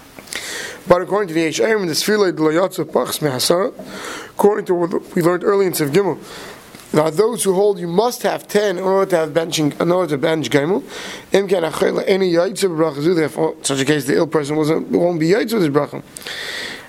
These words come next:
Afilu hachi, nevertheless, lo mikri ze bracha vatala gam mevarch, shu lo shalayim bracha zu lo kula alma, afilu pachs me'asara, because when a person, even if you hold that a person benching for himself needs ten, everybody agrees that when you're benching for somebody else,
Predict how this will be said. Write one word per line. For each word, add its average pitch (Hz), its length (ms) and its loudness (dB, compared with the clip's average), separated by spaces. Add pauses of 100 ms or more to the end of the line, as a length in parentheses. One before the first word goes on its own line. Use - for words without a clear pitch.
(100)
Afilu 208 800 0
hachi, 202 140 -4
nevertheless, 196 540 2
lo 196 100 2
mikri 214 260 0
ze 190 120 4
bracha 196 280 0 (140)
vatala 196 240 0
gam 196 160 0
mevarch, 202 400 0
shu 185 160 2
lo 180 80 2
shalayim 175 480 0
bracha 170 260 -2
zu 180 140 2
lo 185 80 2
kula 156 220 2
alma, 190 280 0
afilu - 720 -2
pachs 151 200 -2
me'asara, 135 420 0
because 127 240 -2 (600)
when 143 100 4
a 127 40 -2
person, 196 500 0
even 254 200 4
if 220 60 0
you 208 60 4
hold 208 120 0
that 190 80 2
a 156 40 -6
person 185 300 0
benching 185 340 0
for 165 160 -2
himself 160 640 -2 (440)
needs 151 260 0
ten, 214 320 0 (400)
everybody 196 320 4
agrees 185 220 0
that 175 100 4
when 156 120 0
you're 151 100 0
benching 180 260 2
for 151 60 -2
somebody 170 420 0
else, 202 520 0